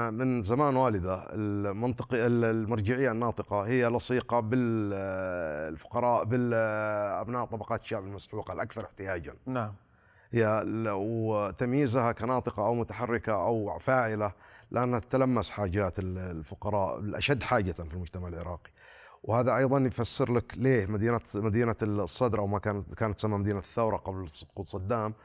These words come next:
Speaker 1: هذه كانت هي مدينة أنشئت بعد ال-، عام ثمانية وخمسين، وأنشئت لذوي الدخل المحدود، ثم تحولت إلى منطقة عشوائية كبيرة، خزان بشري مزحوم، تكاثر بشكل عشوائي، فبطبيعة الحال العشوائيات هي دائمًا وأبدًا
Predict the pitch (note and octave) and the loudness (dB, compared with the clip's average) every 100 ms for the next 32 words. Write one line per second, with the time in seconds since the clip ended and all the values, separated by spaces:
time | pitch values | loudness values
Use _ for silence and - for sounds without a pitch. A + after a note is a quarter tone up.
0 | - - - - - D3 C#3 C#3+ C#3 C3+ | -20 -20 -20 -14 0 2 4 4 2 2
1 | C#3 B2+ A#2 C3+ B2+ C3+ B2+ C3 B2 - | 2 2 2 2 2 2 2 2 2 0
2 | C3 C3 A#2+ G2+ G#2+ G2+ G2 G2+ G#2 G2+ | 2 2 2 0 2 2 0 0 -2 0
3 | G#2 G#2 G2 G#2 - D3+ B2+ B2+ - C#3+ | -2 -2 -2 -4 0 0 2 0 0 0
4 | C3 A#2+ A#2 A#2 A2 A2+ A2+ C#3+ - D3 | 2 2 2 2 0 -2 -2 -2 0 -2
5 | D#3+ D#3 - D3 C#3+ D3 C#3 F#2+ C#3+ C3+ | 0 -2 0 2 4 4 0 0 2 4
6 | C3 B2 A#2 G#2 F#2+ C3+ B2+ C3 B2 A2 | 4 4 2 0 0 -2 -2 -2 -4 0
7 | B2 A#2 C3 - G2+ A2+ D2+ - - - | 0 2 0 -2 -2 0 -2 -8 -20 -20
8 | _ A#2+ A2+ C3 A2 G2+ C3 A#2 G2 - | _ 0 2 2 0 0 0 0 -2 -6
9 | C3 C3+ C#3 C3+ - - - - - D3 | -2 0 0 -4 -16 -20 -20 -20 2 4
10 | A#2 A2 F#2 A2 G2+ F2+ A#2+ C3+ A#2 C#3 | 4 0 0 -4 -4 -2 2 4 4 2
11 | - C#3 - C#3 C#3+ C#3 - - C3+ A2+ | 0 -4 -4 0 2 0 -2 -2 -2 0
12 | - B2 B2+ C3+ - C3+ B2 A2+ C#3+ A#2+ | 0 2 2 2 0 2 2 4 2 2
13 | C3+ B2 B2 C#3 E3+ F#3 | -2 0 0 2 0 -2